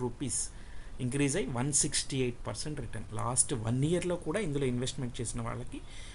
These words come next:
ఫోర్టీన్ సిక్స్టీ నైన్ రూపీస్ దగ్గర ఇన్వెస్ట్‌మెంట్ చేసిన వాళ్ళకి వన్ సిక్స్టీ ఎయిట్ పర్సెంట్ అయితే రిటర్న్స్ అయితే ఇవ్వటం జరిగింది. లాస్ట్ ఫైవ్ ఇయర్స్లో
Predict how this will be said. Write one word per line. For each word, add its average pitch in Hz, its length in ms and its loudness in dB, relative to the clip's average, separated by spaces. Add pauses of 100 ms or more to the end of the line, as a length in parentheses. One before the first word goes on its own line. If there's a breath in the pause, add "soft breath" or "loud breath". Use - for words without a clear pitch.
(220 loud breath)
ఫోర్టీన్ 143 500 2
సిక్స్టీ 135 380 -2
నైన్ 120 200 2
రూపీస్ 120 300 -2
దగ్గర 120 220 -2
ఇన్వెస్ట్‌మెంట్ 120 440 0
చేసిన 113 300 0
వాళ్ళకి 117 280 0 (520 loud breath)
వన్ 135 240 4
సిక్స్టీ - 400 0
ఎయిట్ 120 140 2 (100)
పర్సెంట్ 170 360 0
అయితే 135 160 -2 (120)
రిటర్న్స్ 165 360 0
అయితే 131 220 0
ఇవ్వటం 120 300 2
జరిగింది. 104 360 -2 (500 loud breath)
లాస్ట్ 147 380 6
ఫైవ్ 139 240 4
ఇయర్స్లో 156 340 4